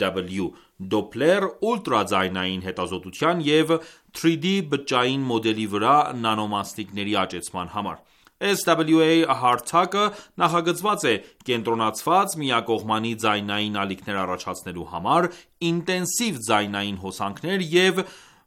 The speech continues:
բժրեքնես ուժեր ստեղծելու համար։ Բժերքնես ուժերը իրականում ձայնային ալիքի պղպջակների վրա փոխակերպող ուժեր են։ Այս երևույթը մի տեսակ ձայնային ճառագայթման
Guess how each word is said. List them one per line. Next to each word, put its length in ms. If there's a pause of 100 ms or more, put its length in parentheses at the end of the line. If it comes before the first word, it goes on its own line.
(220)
բժրեքնես 840 (340)
ուժեր 460 (100)
ստեղծելու 720 (340)
համար։ 380 (340)
Բժերքնես 760 (220)
ուժերը 440 (280)
իրականում 520 (120)
ձայնային 640
ալիքի 440 (420)
պղպջակների 960 (120)
վրա 200 (520)
փոխակերպող 840 (140)
ուժեր 320
են։ 120 (100)
Այս 220
երևույթը 540 (400)
մի 60 (100)
տեսակ 400
ձայնային 560 (100)
ճառագայթման 800